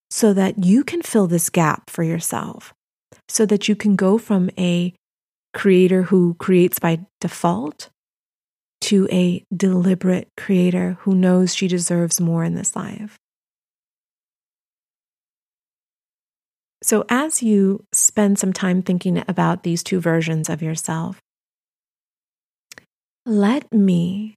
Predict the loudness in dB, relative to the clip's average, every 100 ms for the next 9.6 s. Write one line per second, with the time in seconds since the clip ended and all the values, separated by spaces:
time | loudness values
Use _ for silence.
0 | _ -8 -6 -8 -4 0 2 2 2 0
1 | -6 -14 _ _ _ _ 0 0 0 -4
2 | 0 0 0 -2 -4 -2 -2 -2 -4 -2
3 | 2 2 2 0 0 0 0 -2 0 2
4 | 0 -2 0 2 2 0 -4 -2 0 0
5 | -2 -8 -4 0 2 2 0 -2 -6 -8
6 | -8 _ _ -20 -20 -20 -20 -8 -6 -4
7 | -2 -4 2 4 4 0 -4 0 0 0
8 | 0 -2 -2 -4 -2 -2 -4 -2 0 0
9 | 0 2 2 2 0